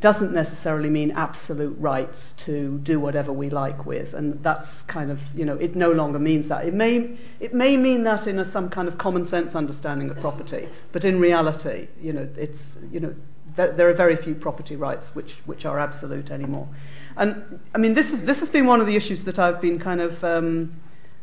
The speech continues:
puzzling about quite a lot and, and maybe haven't completely resolved my position on, because there's, there's quite a strong argument, um, for people saying, well, y-, property can be used very effectively to protect our personal rights. You know, as long as we recognise that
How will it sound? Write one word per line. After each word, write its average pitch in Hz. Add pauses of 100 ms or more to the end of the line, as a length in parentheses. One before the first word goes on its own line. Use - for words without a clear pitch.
(300)
puzzling 247
about 175
quite 170
a 160
lot 156
and, 151
and 151
maybe 175
haven't 165
completely 170 (260)
resolved 165
my 151
position 165
on, 143
because 165
there's, 190 (320)
there's 202
quite 269
a 247
strong 214
argument, 165 (120)
um, 160 (280)
for -
people 190
saying, 170
well, 175 (760)
y-, 196 (260)
property 269
can 220
be 202
used 190
very 175
effectively 151
to 147
protect -
our 139
personal 143
rights. -
You 160
know, 156
as 170
long 226
as 262
we 220
recognise 170
that -